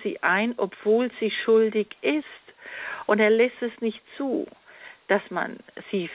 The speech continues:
ähm, steinigt oder dass man ihr was antut. Und ich denke, Gott liebt uns, obwohl er unsere Schuld kennt und weiß. Und er hat's am Kreuz gezeigt, dass er dafür die, die Strafe auf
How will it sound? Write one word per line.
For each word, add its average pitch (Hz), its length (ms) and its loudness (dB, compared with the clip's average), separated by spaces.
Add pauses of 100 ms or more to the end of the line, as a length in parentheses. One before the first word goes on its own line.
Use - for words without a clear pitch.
ähm, 143 320 0 (200)
steinigt 165 500 -2
oder 165 160 6
dass 165 200 0
man 175 120 -6
ihr 151 160 -2
was 143 160 -2
antut. - 480 -4
Und - 180 -2
ich - 140 0
denke, 220 340 2 (460)
Gott 220 240 0
liebt 240 280 -2
uns, 254 200 2
obwohl 220 500 0
er 247 140 4
unsere 220 260 -2
Schuld 220 380 2
kennt 226 400 0
und 202 180 0
weiß. 202 240 4
Und 214 100 -6
er 208 80 2
hat's 202 140 -2
am 208 140 0
Kreuz 220 400 4
gezeigt, 214 460 -6
dass 202 100 -2 (100)
er 240 340 0 (580)
dafür 214 480 4
die, 202 200 -12
die - 160 -8
Strafe - 540 -4
auf 262 140 0